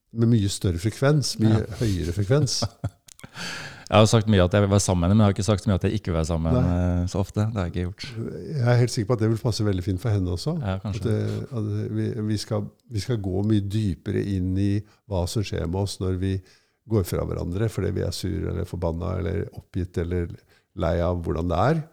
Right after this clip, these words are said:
Speaker 2: Mm.
Speaker 1: Og eh, det samme når vi da blir sammen igjen. At nå skal vi være sammen på den måten fremover. Det er, det er jo en humoristisk
Speaker 2: Det er
Speaker 1: såpeoppgave.
Speaker 2: humoristisk
Speaker 1: Er det ikke
Speaker 2: oppgave.
Speaker 1: det?
Speaker 2: Jo, det er veldig.
Speaker 1: Ja. Eh, å være med på det, liksom. Bare si,
Speaker 2: Mm.
Speaker 1: det er en helt sånn triviell, hverdagslig ting,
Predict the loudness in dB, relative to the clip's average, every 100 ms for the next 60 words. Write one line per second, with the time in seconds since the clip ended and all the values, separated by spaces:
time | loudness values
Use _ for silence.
0 | _ -6 -6 -6 -12 _ _ _ -4 -2
1 | 0 -4 -10 _ -8 -6 -2 -2 -2 -4
2 | 0 0 0 -2 -2 -2 -2 -2 -2 -4
3 | -4 -6 -6 -8 -12 _ _ _ _ _
4 | _ -6 -4 -2 0 2 0 0 -2 -2
5 | 0 0 0 0 -2 -4 -2 -2 0 0
6 | -2 -8 _ _ _ _ _ _ _ _
7 | _ _ _ _ _ -2 4 4 2 -4
8 | _ -6 4 6 8 8 6 6 6 4
9 | 0 -4 -4 -2 2 4 6 6 4 2
10 | 0 -2 0 2 4 6 4 4 4 4
11 | 4 2 2 2 0 -4 -12 -20 _ _
12 | -20 -20 -18 -18 -20 -20 -20 -10 -2 0
13 | 0 0 2 4 4 0 -4 -4 -4 -4
14 | -4 -2 -2 2 2 2 2 0 -2 -2
15 | -4 -6 -6 -4 -2 -4 -4 -4 -4 -6
16 | -8 -6 -4 -4